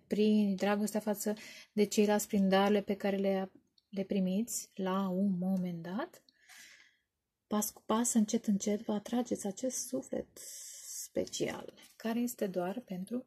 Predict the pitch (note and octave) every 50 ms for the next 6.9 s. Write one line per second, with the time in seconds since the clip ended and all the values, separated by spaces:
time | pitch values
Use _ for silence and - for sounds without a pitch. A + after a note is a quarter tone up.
0 | _ _ - - F3 E3+ - B3+ C#4 C#4+ - C4+ A#3+ - G#3 F#3+ - - F3+ E3
1 | D#3+ D#3+ - - - F3+ - - - - - - - - G3 G3+ A3 - - -
2 | - - - G#3 G3 - A3 - - - - - - - _ - - - _ _
3 | _ - _ _ _ _ _ _ _ _ _ _ - - - _ _ _ _ _
4 | _ _ _ - - - - - - _ _ _ - - - - - A#3 A#3+ C4
5 | F4+ A4 F#4 - - - _ _ _ _ _ _ _ _ - - - F#3+ F#3+ -
6 | G#3 A3+ - - F#3 - - - E3+ E3 E3 - - - G#3 A3 C4 D4+